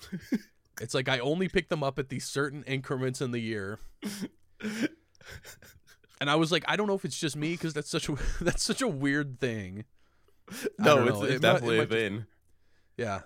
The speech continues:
Speaker 2: it's,
Speaker 1: There
Speaker 2: it's
Speaker 1: is
Speaker 2: interesting.
Speaker 1: sometimes with some Pokemon games, I would only play them in certain seasons because, uh, at
Speaker 2: Mm-hmm.
Speaker 1: least Black and White, because they had, um, the map would change depending on what season you're playing,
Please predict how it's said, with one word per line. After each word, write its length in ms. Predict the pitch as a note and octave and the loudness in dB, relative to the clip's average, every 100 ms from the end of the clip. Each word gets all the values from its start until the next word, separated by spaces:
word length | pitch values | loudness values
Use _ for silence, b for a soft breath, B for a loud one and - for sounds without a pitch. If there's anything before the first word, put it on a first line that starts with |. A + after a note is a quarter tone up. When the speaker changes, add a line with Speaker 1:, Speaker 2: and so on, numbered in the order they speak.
| - | -8
Speaker 2:
it's, 180 | A#2+ B2 | -6 0
Speaker 1:
There 140 | C3 | 2
Speaker 2:
it's 100 | D3+ | 4
Speaker 1:
is 100 | C3 | 4
Speaker 2:
interesting. 260 | C3+ C3 B2 | 2 2 0
Speaker 1:
sometimes 360 | A2 G#2 G#2 A2 | -2 -2 -6 -6
with 160 | A2+ | -4
some 160 | C3 C3 | -2 -2
Pokemon 380 | B2 A#2+ G2 F#2 | -2 -2 -4 -4
games, 200 | F2 F#2 | -4 -2
I 80 | F2+ | -2
would 80 | F2+ | -2
only 160 | G2+ | -6
play 180 | - G2+ | -6 -6
them 200 | F#2 F#2 | -6 -6
in 60 | F2+ | -6
certain 280 | G#2+ C#2+ F#2+ | -8 -8 -8
seasons 360 | F#2+ G2 G2+ | -6 -4 -6
because, 340 | G2 F#2+ E2+ - - | -8 -6 -4 -6 -6
uh, 240 | F2 F2 F2 | -2 0 0
at 60 | |
Speaker 2:
Mm-hmm. 80 | G2+ | -2
Speaker 1:
least 280 | B2 B2 - | -4 -6 -6
Black 240 | G#2+ G#2+ G2+ | -2 -2 -4
and 80 | E2+ | -6
White, 260 | E2 F#2+ - b b b - | -4 -4 -8 b b b -12
because 280 | G2+ G#2 F#2+ | -6 -4 0
they 280 | F#2+ F#2+ F2+ | 0 0 0
had, 320 | G2 F2 F2 | 2 2 4
um, 500 | F2 F2 F2 F2+ F2+ _ _ b b - - _ _ | 2 0 -2 -6 -10 _ _ b b -20 -20 _ _
the 80 | C3+ | 0
map 240 | C#3 C3+ B2+ | 4 4 4
would 120 | G#2 | -2
change 340 | G#2 F2 G2 | 0 0 -2
depending 300 | G2 G#2 G2+ | -4 -2 0
on 80 | F#2 | -2
what 120 | F2+ | -4
season 280 | A2 G#2 G#2 | -4 -2 -2
you're 80 | G#2+ | -2
playing, 340 | A2+ A2+ B2 | 0 0 -2